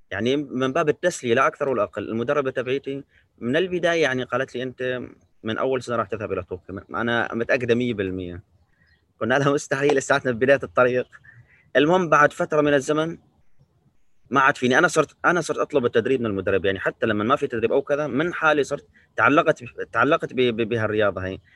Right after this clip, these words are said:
حسيتها صراحة يعني صارت، آه، يعني جزء مني. هذا ال-، ال-، الشيء اللي،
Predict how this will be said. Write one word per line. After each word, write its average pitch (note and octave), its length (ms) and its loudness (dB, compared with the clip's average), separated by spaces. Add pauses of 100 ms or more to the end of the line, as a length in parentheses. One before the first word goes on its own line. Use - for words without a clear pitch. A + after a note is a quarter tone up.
(120)
حسيتها D#3+ 340 0
صراحة D3+ 360 2
يعني B2 240 -2
صارت، C3+ 300 0 (760)
آه، B2+ 280 0 (420)
يعني G#2 300 0
جزء D3 320 2
مني. C3 380 2
هذا D#3 200 4
ال-، D#3 180 0
ال-، C3 240 0
الشيء B2 520 -2
اللي، C3 420 -4